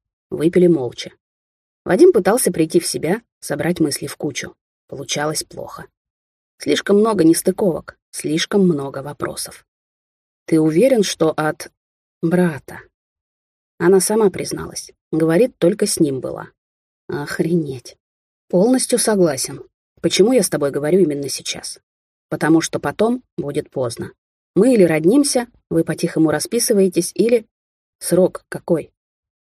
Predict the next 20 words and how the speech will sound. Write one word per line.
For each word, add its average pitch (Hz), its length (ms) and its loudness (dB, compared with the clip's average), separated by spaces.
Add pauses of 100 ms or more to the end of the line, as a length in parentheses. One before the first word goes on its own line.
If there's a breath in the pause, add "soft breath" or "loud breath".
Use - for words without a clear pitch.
(260)
Одиннадцать 180 640 2
недель. 175 360 2 (400)
Мля. 139 460 -10 (760)
Аборты 185 440 2
вроде 175 300 2
бы 151 120 -4
как 147 200 -4
до 147 80 -2
двенадцати 156 580 2
делают, 127 480 -10 (140)
дальше 143 360 -4
с - 80 -4
осложнениями. 139 840 -4 (760)
Вадим 277 340 6
не 311 140 6
был 254 140 6
удивлён 170 420 4
жёстким 170 420 -2
решением 160 520 2
Наиля, 170 460 2